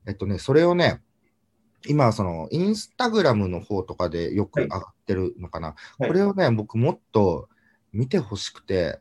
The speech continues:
Speaker 2: うん。
Speaker 1: えっと、そうそう、ブログにも載せとこうかなと思ったんですけど、
Speaker 2: うん。
Speaker 1: えっと、あ、そうだ、インスタのリンク貼るって言って貼ってなかったんだ、僕。
Speaker 2: <laughs>
Speaker 1: 完全に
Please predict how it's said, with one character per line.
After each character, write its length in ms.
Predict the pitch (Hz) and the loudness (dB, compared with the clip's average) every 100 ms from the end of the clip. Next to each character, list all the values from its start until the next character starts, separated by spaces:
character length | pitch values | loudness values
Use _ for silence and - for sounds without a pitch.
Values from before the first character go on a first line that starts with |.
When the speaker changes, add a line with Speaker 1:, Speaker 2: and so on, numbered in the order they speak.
| - | -8
Speaker 2:
う 80 | 113 | -8
ん。 60 | - - - - | -8 -14 -20 -12
Speaker 1:
え 40 | 92 | -10
っ 20 | |
と、 280 | - 85 71 | -6 -6 -6
そ 220 | - 82 | -6 -6
う 40 | |
そ 120 | 65 | -6
う、 40 | 80 | -6
ブ 140 | 78 | 0
ロ 100 | 120 | 0
グ 100 | 143 | 0
に 60 | 151 | -2
も 120 | 123 | -2
載 100 | 95 | -4
せ 140 | 98 | -6
と 80 | 117 | -6
こ 140 | 120 127 | -2 -2
う 40 | |
か 100 | 98 | -2
な 160 | 85 82 | -6 -8
と 100 | 80 | -10
思 160 | 87 | -12
っ 20 | 87 | -10
た 80 | 80 | -10
ん 40 | |
で 40 | 71 | -10
す 80 | - | -12
け 80 | |
ど、 200 | - 95 | -6 -4
Speaker 2:
う 0 | 78 | -4
ん。 20 | - - _ | -10 -20 _
Speaker 1:
え 60 | 87 | -14
っ 20 | |
と、 360 | - 76 65 - | -8 -8 -8 -8
あ、 80 | 123 | -2
そ 180 | 160 | 4
う 20 | 165 | 4
だ、 180 | 104 - - | 4 -2 -6
イ 140 | 131 | -2
ン 80 | 185 | -2
ス 80 | - | 0
タ 120 | 208 | 0
の 220 | 202 196 | 0 -2
リ 140 | 185 | -2
ン 80 | 190 | -4
ク 80 | 190 | -2
貼 140 | 151 | 0
る 60 | 160 | 0
っ 20 | |
て 80 | 202 | 0
言 100 | 123 | -4
っ 40 | - | -4
て 100 | - | -8
貼 100 | - | -8
っ 60 | |
て 100 | - | -4
な 80 | 196 | 0
か 60 | 190 | 0
っ 100 | - | -2
た 100 | 98 | -6
ん 60 | |
だ、 60 | 82 | -6
僕。 320 | 80 85 - - | -8 -8 -10 -8
Speaker 2:
<laughs> 1700 | - - - _ - - - - 208 - - _ _ - - - 120 | -6 -6 -8 _ -16 -8 -6 -4 -6 -6 -10 _ _ -20 -16 -14 0
Speaker 1:
完 220 | 135 196 | 4 4
全 260 | 190 208 | 4 2
に 260 | 208 208 196 | 0 -2 -2